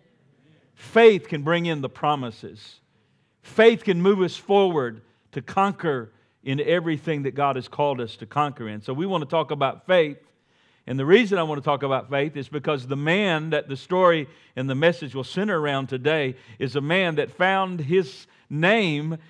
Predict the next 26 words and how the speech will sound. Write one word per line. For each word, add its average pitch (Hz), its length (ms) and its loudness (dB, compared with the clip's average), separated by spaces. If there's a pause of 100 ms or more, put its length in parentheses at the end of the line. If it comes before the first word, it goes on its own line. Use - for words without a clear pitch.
(140)
in 214 260 2
the 190 80 6
Hall 202 340 6
of 175 160 -4
Faith. 185 300 2
Now, 139 60 -4
you 175 160 -4
know 196 120 2
where 185 140 0
the 151 100 0
Hall 156 200 2
of 131 100 -8
Faith 196 300 0
is, 123 120 -6
don't 127 320 -10
you? 107 140 -18 (680)
The 135 100 -2
Hall 185 220 6
of 151 100 -4
Faith 220 280 2
is 151 160 -8
Hebrews, 165 440 -4
what? 160 220 -2 (160)
Hebrews 170 560 -2 (160)
chapter 190 500 0 (100)
eleven. 147 500 0